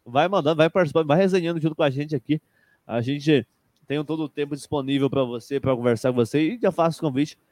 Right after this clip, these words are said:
pra você tá no YouTube, na Twitch, na Twitter. Já segue a gente aqui, já se inscreva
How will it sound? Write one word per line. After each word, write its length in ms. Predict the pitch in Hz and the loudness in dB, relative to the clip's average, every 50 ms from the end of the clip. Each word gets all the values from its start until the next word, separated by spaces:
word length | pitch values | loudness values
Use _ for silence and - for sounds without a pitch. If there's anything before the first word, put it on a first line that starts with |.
| _ _ _ - | _ _ _ -10
pra 120 | - 151 | -4 0
você 200 | 151 135 - 147 | 0 0 -2 -2
tá 100 | - 151 | -4 -2
no 80 | 135 131 | -2 0
YouTube, 640 | 123 113 - - 147 151 151 139 127 131 123 117 101 _ - | -2 -2 -2 -2 0 0 0 0 0 0 -2 -2 -4 _ -6
na 120 | 127 123 | -6 -6
Twitch, 400 | 120 - 127 117 135 147 139 - | -4 -2 -2 0 0 0 -2 -2
na 100 | 135 131 | -4 -6
Twitter. 420 | 123 - 120 120 135 131 147 147 135 | -4 -2 -2 0 0 0 0 0 2
Já 160 | 147 151 139 | 2 0 0
segue 340 | - - - 147 147 147 131 | -2 -2 0 0 0 2 0
a 40 | 117 | -2
gente 260 | 117 135 135 127 127 | -2 -2 -4 -2 -4
aqui, 240 | 113 - 135 135 123 | -4 -2 -2 -2 0
já 120 | 131 131 | -2 -4
se 120 | - - | 0 0
inscreva 480 | 147 131 123 - - 139 143 135 135 127 | -2 -2 -2 -4 0 2 2 2 2 -4